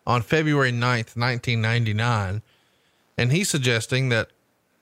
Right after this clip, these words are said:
there are reports that W C W is gonna offer him two point nine million dollars spread over three years in order to keep him. And of course, everybody else is saying he's got a million dollar offer from the W W F, but the W W F is denying that because technically that would be tampering.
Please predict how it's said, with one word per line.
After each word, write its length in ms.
there 240
are 120
reports 520
that 180
W 240
C 140
W 200
is 120
gonna 140
offer 360
him 240
two 220
point 320
nine 320
million 340
dollars 420
spread 360
over 200
three 300
years 480
in 80
order 160
to 80
keep 340
him. 240
And 80
of 80
course, 240
everybody 420
else 300
is 80
saying 240
he's 160
got 140
a 40
million 320
dollar 260
offer 300
from 200
the 80
W 260
W 260
F, 220
but 140
the 60
W 260
W 200
F 160
is 140
denying 480
that 320
because 260
technically 480
that 180
would 120
be 100
tampering. 640